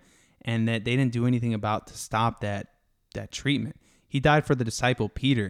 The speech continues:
And if you guys don't know, I'm gonna try to explain this the best way I can. Peter's a, one of his disciples, right? He was, like, Jesus's right-hand man. And Peter decided to deny Jesus three times when Jesus was captured by the Jewish leaders before being put to death.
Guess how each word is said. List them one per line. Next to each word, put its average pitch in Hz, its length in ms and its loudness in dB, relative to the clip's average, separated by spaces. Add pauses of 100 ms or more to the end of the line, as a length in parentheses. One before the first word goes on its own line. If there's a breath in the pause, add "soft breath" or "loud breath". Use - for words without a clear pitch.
And 113 100 -4
if 110 120 -6
you 127 60 0
guys 156 180 6
don't 131 180 0
know, 117 200 -2
I'm 110 180 -2
gonna 110 160 -6
try 123 160 -2
to 120 40 0
explain 120 360 -2
this 113 140 -2
the 107 40 -8
best 117 240 -4
way 110 140 -2
I 101 60 -6
can. 98 340 -10 (640 soft breath)
Peter's 139 340 4
a, 113 400 2
one 117 160 -2
of 113 60 0
his 113 100 -2
disciples, 107 560 -6
right? 113 240 -4
He 113 80 -4
was, 117 140 0
like, 107 180 -4
Jesus's 120 500 -2
right-hand 107 460 -2
man. 101 340 -8 (460 soft breath)
And - 160 -10
Peter 165 320 2
decided 127 640 -2
to 110 160 -4
deny 107 580 -2
Jesus 117 440 -2
three 131 480 -4
times 127 560 -2
when 107 160 -2
Jesus 120 340 -2
was 117 140 -8
captured 120 480 -4
by 113 100 -2
the 107 100 -4
Jewish 117 380 -2
leaders 110 320 -4
before 104 300 -10
being 104 260 -10
put - 300 -6
to 113 100 -12
death. 98 480 -8